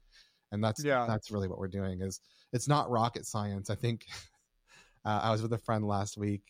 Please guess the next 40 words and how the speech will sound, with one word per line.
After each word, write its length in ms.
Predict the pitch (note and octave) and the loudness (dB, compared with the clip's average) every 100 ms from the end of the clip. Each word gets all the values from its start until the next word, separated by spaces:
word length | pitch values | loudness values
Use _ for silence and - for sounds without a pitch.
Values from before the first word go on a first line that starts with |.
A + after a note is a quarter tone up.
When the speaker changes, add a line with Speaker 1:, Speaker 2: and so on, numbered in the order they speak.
| _ - | _ -6
Speaker 1:
and, 340 | A2 G2+ F#2+ F#2+ | -2 0 0 0
uh, 320 | F#2 F#2 F#2+ | 0 -2 -4
we 60 | G#2 | -2
went 180 | G#2 G#2 | -4 -2
to 100 | G#2 | -6
an 80 | F#2+ | -6
A 140 | G2 F#2 | -6 -4
I 180 | F#2 | -4
conference 580 | F#2 - F2 F#2+ F2+ F2+ | -6 -8 -8 -6 -8 -8
and 60 | F#2+ | -10
it 40 | |
was 100 | F2+ | -8
like, 120 | G2 G#2 | -8 -6
everybody 360 | G2 G2+ G2+ | -4 0 0
was 180 | G2 G2 | -2 -4
touting, 380 | - - G2 G2 | -6 -4 -2 -2
like, 140 | F2+ F#2 | -6 -8
all 180 | G2 F#2+ | -6 -6
these 240 | G2 - - | -6 -8 -6
magic 400 | G2+ G2+ G2 - | -4 -4 -6 -8
pills 300 | - G2 F#2+ | -4 -4 -2
that 100 | F#2+ | -4
are 60 | |
gonna 140 | F#2+ F#2 | -4 -6
save 300 | G2+ F#2+ F#2 | -4 -6 -6
you, 220 | F#2 F2+ - _ _ _ _ G2+ | -8 -8 -12 _ _ _ _ -2
uh, 220 | F#2+ F#2 | 0 0
and 140 | F#2+ G#2 | -2 0
grow 220 | A2+ A#2+ | 2 2
these 200 | A2 G2+ - | 2 -4 -10
crazy 380 | - C#3 B2 A#2+ | 0 2 2 2
businesses 560 | B2 A#2 A#2 G#2 G2+ F#2+ | 2 2 0 0 -4 -4
because 240 | G2+ G2+ | -2 0
A 120 | G#2+ | 4
I 180 | A2+ A2 | 4 4
is 100 | G#2+ | 2
gonna 120 | A2 | 0
be 60 | G#2 | -2
this 160 | G2 | -2
new, 140 | G#2 | -2